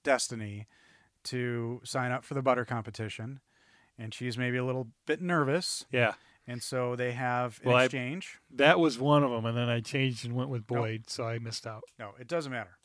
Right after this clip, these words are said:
Speaker 2: <laughs> I was on it. <laughs> I
Speaker 1: You
Speaker 2: was
Speaker 1: absolutely had it. And so, and this is, uh, an ad-libbed scene.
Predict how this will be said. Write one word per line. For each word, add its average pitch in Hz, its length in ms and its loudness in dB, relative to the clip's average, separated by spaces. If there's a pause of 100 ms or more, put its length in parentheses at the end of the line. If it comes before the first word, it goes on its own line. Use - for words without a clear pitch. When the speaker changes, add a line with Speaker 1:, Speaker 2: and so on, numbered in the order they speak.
Speaker 2:
<laughs> 587 640 0
I 165 100 8
was 165 180 6
on 170 260 10
it. 131 200 -2 (360)
<laughs> - 20 6 (680)
I 151 60 4
Speaker 1:
You 160 60 6
Speaker 2:
was 135 160 2
Speaker 1:
absolutely 147 800 0
had 120 260 0
it. 120 180 -4 (520)
And 131 460 0
so, 135 480 4
and 143 200 -2
this 196 180 0
is, 190 240 0
uh, 143 300 4
an 143 120 -4
ad-libbed 135 480 0
scene. 113 460 -6